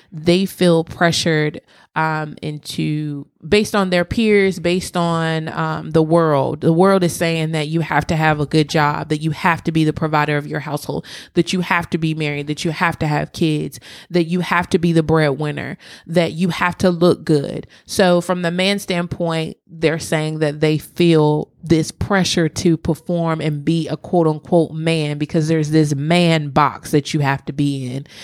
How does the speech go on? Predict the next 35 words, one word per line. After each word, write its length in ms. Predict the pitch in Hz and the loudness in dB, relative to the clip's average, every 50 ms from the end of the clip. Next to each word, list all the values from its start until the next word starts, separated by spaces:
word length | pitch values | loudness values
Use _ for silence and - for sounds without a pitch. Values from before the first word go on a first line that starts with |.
| - - - | -16 -10 -4
And 140 | 170 180 175 | 0 2 4
there 100 | 175 165 | 4 4
are 60 | 160 | 2
certain 360 | 156 - - 190 170 147 175 | 2 2 2 2 2 2 0
things 300 | 170 - 175 170 170 160 | 0 0 0 0 0 0
that 220 | 160 160 151 - 175 | 0 -2 -2 0 0
you 60 | 170 | 2
have 200 | 160 160 160 - | 2 2 0 -2
to 80 | 151 | -6
do 160 | 147 151 170 165 | -2 -2 -2 -2
to 120 | - - | -2 -4
perform 600 | 156 - 156 147 - - 208 190 180 170 165 160 165 | 0 0 0 0 2 0 2 2 2 2 0 -2 -4
to 280 | - - 170 160 160 - - - - - - - _ _ _ _ _ _ - | -4 -4 -2 -2 -2 -4 -8 -16 -20 -20 -20 -20 _ _ _ _ _ _ -2
equal 360 | 185 180 - 180 175 175 175 | -2 -2 2 4 4 6 6
out 260 | 175 170 151 - - | 4 2 2 -2 -4
to 180 | - - 175 165 | -2 -2 0 0
being 340 | 156 160 170 165 160 156 151 151 | 2 2 2 2 2 -2 -2 -4
a 60 | 143 | -4
man. 440 | 151 156 151 151 143 139 143 143 147 | -2 -2 -2 -2 -4 -6 -8 -8 -8
And 120 | 147 147 | -8 -8
so 320 | - - 165 147 147 147 - - - - - | -4 -2 -2 -2 -2 -4 -8 -12 -20 -18 -4
this 220 | - 160 196 202 196 | 2 2 2 2 4
census 460 | - 214 214 214 - 214 190 - 185 | 2 0 0 2 0 0 0 0 0
was 100 | 180 170 | 0 0
actually 380 | 165 170 170 165 - - 175 | 2 2 2 0 0 -2 -4
performed 440 | 165 - - - - 170 170 170 165 | -4 -4 -8 -4 -2 0 0 0 -2
in 80 | 165 160 | -2 -4
the 80 | 160 | -4
U 200 | 160 156 165 165 | -4 -4 -4 -6
K, 340 | 165 - 226 226 226 226 220 | -2 2 4 4 4 4 4
U 320 | 214 196 175 175 180 180 - | 2 0 -2 -2 -2 -2 0
S, 320 | 165 185 180 175 175 - | 0 2 2 0 -2 -4
and 540 | - - 165 170 170 170 170 170 165 165 165 - | -6 -2 -2 0 0 0 0 0 -2 -2 -4 -4
in 200 | - 165 165 165 | -4 -4 -4 -4
Mexico. 720 | 165 165 156 - - - - - - - 156 - - 160 | -4 -4 -4 -6 -6 -8 -8 -8 -6 -8 -8 -8 -8 -12